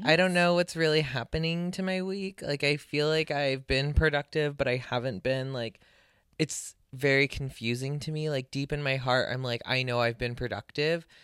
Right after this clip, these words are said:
Speaker 1: but, like, deep in my bones, I'm like, "Has this been the production level that you want it to be?" And it's like, "No."
Speaker 2: Is it because you don't have anyone above you being like, "Okay, these are the things you need to do"?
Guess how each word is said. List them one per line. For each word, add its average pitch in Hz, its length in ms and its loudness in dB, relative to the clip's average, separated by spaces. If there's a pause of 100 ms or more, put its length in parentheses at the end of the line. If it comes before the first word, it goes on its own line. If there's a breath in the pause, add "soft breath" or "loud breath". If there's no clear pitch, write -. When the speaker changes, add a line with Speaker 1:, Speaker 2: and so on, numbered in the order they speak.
(220 loud breath)
Speaker 1:
but, 110 160 2
like, 120 340 0
deep 135 220 -2
in 131 100 -4
my 117 140 0
bones, 113 500 -4
I'm 113 180 -4
like, 107 340 -8 (1040)
"Has 135 200 2
this 127 200 -4
been 120 320 -2
the 117 100 -2
production 120 500 -2
level 113 260 -2
that 107 140 -4
you 110 140 -8
want 104 280 -6
it - 120 -12
to - 100 -14
be?" 71 280 -12
And - 100 -14
it's - 140 -14
like, - 180 -10
"No." 50 320 -14 (220)
Speaker 2:
Is 214 100 -6
it 175 80 -4
because 190 260 -4
you 185 60 -4
don't 185 220 -4
have 190 260 -8
anyone 175 600 -10 (880)
above 190 340 -4
you 185 300 -4 (180)
being 190 220 -8
like, 185 380 -8 (120)
"Okay, 247 340 2
these 226 220 0
are 240 60 2
the 233 100 0
things 226 340 -2
you 208 80 -6
need 180 200 -6
to 196 120 -10
do"? 170 280 -6